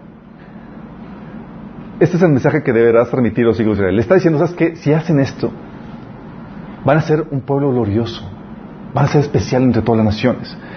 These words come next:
En Deuteronomio cuatro, del seis al ocho dice, "Obedézcanlos, hablando los, los preceptos de Dios, y pónganlos en práctica, así demostrarán su sabiduría e inteligencia ante las naciones". O sea, Dios quería presumir, usar a Israel como para presumirse de la sabiduría y todo lo que Dios había dado al pueblo de Israel.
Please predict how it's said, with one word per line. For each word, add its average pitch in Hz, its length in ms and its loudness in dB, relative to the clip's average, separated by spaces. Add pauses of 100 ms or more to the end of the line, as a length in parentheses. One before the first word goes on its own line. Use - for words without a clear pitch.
(340)
En 139 60 2
Deuteronomio 170 480 4
cuatro, 170 240 0
del 139 100 2
seis 143 200 2
al 147 80 4
ocho 143 180 2
dice, 131 360 2 (120)
"Obedézcanlos, 202 880 4
hablando 131 300 4
los, 139 240 2
los 117 180 2
preceptos 123 360 2
de 117 40 4
Dios, 127 140 2
y 139 60 2
pónganlos 151 420 2
en 120 80 2
práctica, 139 420 2
así 156 160 -2
demostrarán 143 480 2
su 139 100 -2
sabiduría 113 440 4
e 147 60 4
inteligencia 113 600 2 (260)
ante 120 220 2
las 113 140 6
naciones". 113 520 0
O - 60 -10
sea, 123 100 0
Dios 151 140 2
quería 165 220 4
presumir, 135 680 4
usar 143 200 4
a 156 60 8
Israel 147 200 4
como 135 320 2 (600)
para 131 140 2
presumirse 117 540 0 (340)
de 120 60 4
la 120 60 6
sabiduría 120 560 4
y 170 80 4
todo - 160 4
lo 147 40 0
que 131 120 0
Dios 123 180 2
había 120 180 4
dado 117 220 4
al 110 60 -2
pueblo 107 180 0
de 95 40 0
Israel. 101 280 0